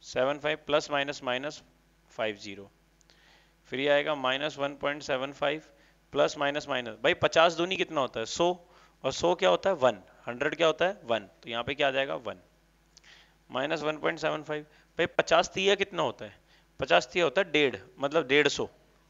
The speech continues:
तो वन पॉइंट फ़ाइव हो जाएगा। तो यानी प्लस माइनस, माइनस वन पॉइंट फ़ाइव ज़ीरो, क्या हो जाएगा?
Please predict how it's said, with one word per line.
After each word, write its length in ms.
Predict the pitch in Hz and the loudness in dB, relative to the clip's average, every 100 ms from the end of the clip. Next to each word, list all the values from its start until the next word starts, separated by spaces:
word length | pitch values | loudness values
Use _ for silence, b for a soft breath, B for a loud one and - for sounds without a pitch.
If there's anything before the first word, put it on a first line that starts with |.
| _ | _
तो 80 | 131 | 2
वन 180 | 135 156 | 4 4
पॉइंट 240 | 151 156 | 2 0
फ़ाइव 200 | - 135 | 2 0
हो 80 | 127 | 0
जाएगा। 300 | 104 95 95 98 b b b | -4 -6 -8 -18 b b b
तो 80 | 123 | -6
यानी 140 | 139 | -6
प्लस 340 | 143 147 160 - | -2 2 2 2
माइनस, 360 | 139 151 165 143 | -2 -2 -4 -4
माइनस 520 | 131 131 147 185 - b b _ - | -2 -2 0 -4 -6 b b _ -10
वन 280 | 117 147 156 | 0 0 0
पॉइंट 280 | 131 135 | -4 -4
फ़ाइव 220 | 135 113 101 | -4 -6 -6
ज़ीरो, 280 | 104 98 95 | -10 -12 -6
क्या 100 | 123 | -2
हो 60 | 127 | 2
जाएगा? 360 | 139 143 190 | 4 6 4